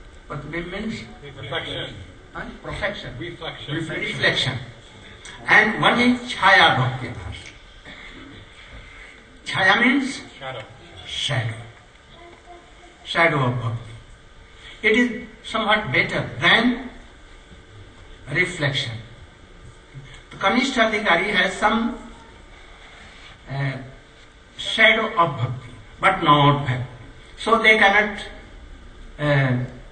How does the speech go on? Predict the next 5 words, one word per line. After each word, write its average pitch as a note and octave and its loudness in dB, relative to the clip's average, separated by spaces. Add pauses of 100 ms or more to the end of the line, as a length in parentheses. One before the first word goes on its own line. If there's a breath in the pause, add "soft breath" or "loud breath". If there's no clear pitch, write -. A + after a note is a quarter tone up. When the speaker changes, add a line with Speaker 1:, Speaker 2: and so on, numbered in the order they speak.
(340)
Speaker 1:
help G#3+ 4
anyone B2+ 2 (920)
in C#3 0
bhakti. A#2 -4 (3750)
If - 0